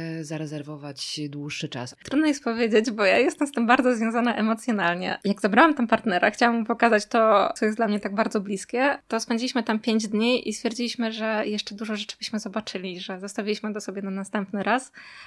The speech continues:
Speaker 2: Też było strasznie gorąco, więc to może zależy od dnia.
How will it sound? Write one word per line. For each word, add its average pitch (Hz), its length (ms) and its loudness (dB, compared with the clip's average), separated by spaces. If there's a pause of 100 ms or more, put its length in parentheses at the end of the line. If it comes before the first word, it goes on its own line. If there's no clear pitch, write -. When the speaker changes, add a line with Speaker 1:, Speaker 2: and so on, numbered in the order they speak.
Speaker 2:
Też 247 220 4
było 226 280 2
strasznie 214 520 -4
gorąco, 190 480 -2
więc 196 180 -10
to - 100 -6
może 208 220 -4
zależy 208 400 -4
od 208 320 -6
dnia. 208 180 0